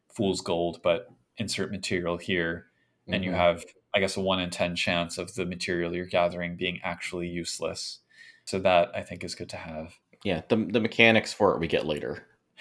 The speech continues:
Speaker 1: Yeah, well, and, and the
Speaker 2: Sorry.
Speaker 1: mechanics, I don't know that I would really use much, but I like that
Speaker 2: Mm-hmm.
Speaker 1: the idea exists. And then the rule of three for reeds,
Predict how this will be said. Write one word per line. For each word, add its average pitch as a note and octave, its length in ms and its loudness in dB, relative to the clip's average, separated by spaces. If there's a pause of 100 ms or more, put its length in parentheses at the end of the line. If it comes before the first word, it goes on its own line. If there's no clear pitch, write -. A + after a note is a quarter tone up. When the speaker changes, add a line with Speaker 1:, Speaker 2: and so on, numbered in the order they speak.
(160)
Speaker 1:
Yeah, D3+ 220 8
well, E3 180 12
and, C#3+ 220 4
and D#3 100 8
the D#3 40 4
Speaker 2:
Sorry. D#3 100 4
Speaker 1:
mechanics, C#3 380 4
I A2 60 8
don't G#2+ 180 4
know G#2 100 2
that G2 140 0
I F#2+ 60 6
would F#2+ 180 2
really F#2+ 240 0
use F#2+ 280 -2
much, B2 440 0
but - 380 4 (440)
I G#2+ 80 8
like G#2 300 8
that F#2 200 10
Speaker 2:
Mm-hmm. F2+ 100 0
Speaker 1:
the F#2+ 120 4
idea F#2 460 2
exists. - 880 -10 (320)
And A#2 160 2
then A2 120 6
the A2 80 2
rule A2 220 4
of G#2 100 0
three G2+ 360 0
for F#2 200 -4
reeds, F#2 600 -4